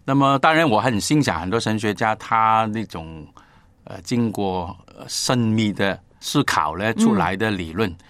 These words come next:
Speaker 1: 但是我就比较多注重你怎么样可以用。
Speaker 2: 嗯。
Speaker 1: 而且一般的弟兄姐妹啊，他真的可以行出来。他不是什么有名的人，
Speaker 2: 是。
Speaker 1: 但是他如果忠心做差传，在教会里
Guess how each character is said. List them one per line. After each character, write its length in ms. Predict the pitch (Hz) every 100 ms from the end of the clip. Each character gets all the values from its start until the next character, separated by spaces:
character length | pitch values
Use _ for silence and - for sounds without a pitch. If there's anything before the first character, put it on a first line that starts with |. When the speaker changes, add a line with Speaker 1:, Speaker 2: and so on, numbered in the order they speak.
| - _ -
Speaker 1:
但 120 | 165
是 120 | 156
我 220 | 143 95
就 160 | 98 143
比 180 | - 95
较 300 | 123 127 107 - _ _ _
多 560 | 143 135 131 135 131 - -
注 160 | - 127
重 320 | 127 120 90 - -
你 160 | 101 98
怎 180 | 87 92
么 100 | 117
样 80 |
可 140 | 120 123
以 300 | 117 92 85 110
用。 240 | 131 110 82 - -
Speaker 2:
嗯。 400 | 233 247 208 160
Speaker 1:
而 100 | 143
且 180 | 127 101
一 120 | 120
般 180 | 127 127
的 80 | 123
弟 120 | 123
兄 200 | 120 127
姐 160 | 120 90
妹 220 | 92 113
啊， 180 | 104 98
他 300 | - 117 117
真 240 | - 123
的 100 | 117
可 180 | 110 110
以 80 | 101
行 280 | 85 - 85
出 140 | 87
来。 140 | 92 90
他 100 | 135
不 160 | 143
是 120 | 139 220
什 100 | -
么 120 | 135
有 160 | 107 90
名 340 | 92 98 117
的 260 | 120 120 117 - - -
人， 300 | 98 95 104
Speaker 2:
是。 40 | 117
Speaker 1:
但 180 | 123
是 140 | 110 120
他 380 | - 127 123 123
如 180 | 110
果 100 | 123 98
忠 340 | - 123 123
心 380 | 117 127 123 123
做 200 | - 113
差 220 | - 113 120
传， 340 | - 92 110
在 220 | 107 113
教 200 | 104 117
会 120 | 113 110
里 180 | 98